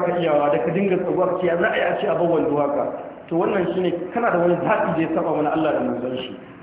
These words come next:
Akwai bambanci tsakanin ka yi saɓo da kuma ka ga cewa saɓon shine daidai akan,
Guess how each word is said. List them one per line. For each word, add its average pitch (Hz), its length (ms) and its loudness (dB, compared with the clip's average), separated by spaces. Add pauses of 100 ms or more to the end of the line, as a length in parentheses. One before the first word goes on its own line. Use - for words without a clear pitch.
Akwai 208 220 2
bambanci 208 340 2
tsakanin 190 340 0
ka 180 60 0
yi 175 180 2
saɓo 160 500 2 (220)
da 165 80 0
kuma 196 240 0
ka 190 120 -2
ga 180 220 -2
cewa 180 500 2 (800)
saɓon 202 380 2
shine 196 380 0
daidai 180 340 2
akan, 165 260 -2